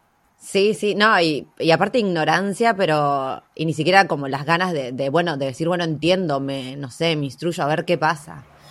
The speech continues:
Em, a-, estando en Irán se me rompió una muela y me,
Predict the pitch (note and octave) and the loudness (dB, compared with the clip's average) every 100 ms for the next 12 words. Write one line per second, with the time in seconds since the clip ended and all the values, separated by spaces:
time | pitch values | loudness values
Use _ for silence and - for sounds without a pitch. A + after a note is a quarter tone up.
0 | - - - - _ - E3 D#3 D3 D3 | -20 -20 -20 -20 _ -8 -4 -4 -6 -8
1 | C#3+ - F3+ - - D#3+ F3+ G3 G#3+ F#3+ | -6 0 0 0 -4 2 4 4 2 2
2 | F3 F#3 G3 G3+ D3+ C#3+ C#3+ D3 E3+ E3+ | 2 2 0 -4 -2 -2 -2 0 0 2
3 | F3 E3 D#3 D#3 F3 - _ - D#3+ D3 | 2 2 2 0 -2 -8 _ -4 -2 -2
4 | C#3 C#3 C#3+ | -2 -4 -2